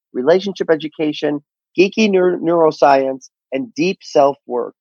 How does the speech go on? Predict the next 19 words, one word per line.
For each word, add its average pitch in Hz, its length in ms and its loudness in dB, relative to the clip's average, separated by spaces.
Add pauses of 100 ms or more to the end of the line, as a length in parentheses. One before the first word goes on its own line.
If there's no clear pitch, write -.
(500)
She's 143 260 -6
widely 190 400 4
known 160 220 0
as 147 120 -6
an 139 100 -6
expert 135 300 -6
in 131 60 -6
communication, 127 800 -6 (320)
co-parenting, 127 720 -2 (120)
divorce, 160 540 0 (320)
and 147 140 2
emotional 156 500 0
intelligence. 123 720 -4 (480)
In 165 80 2
addition 202 440 0
to 185 140 -2
her 147 240 -4
online 165 440 4
programs, 123 600 -6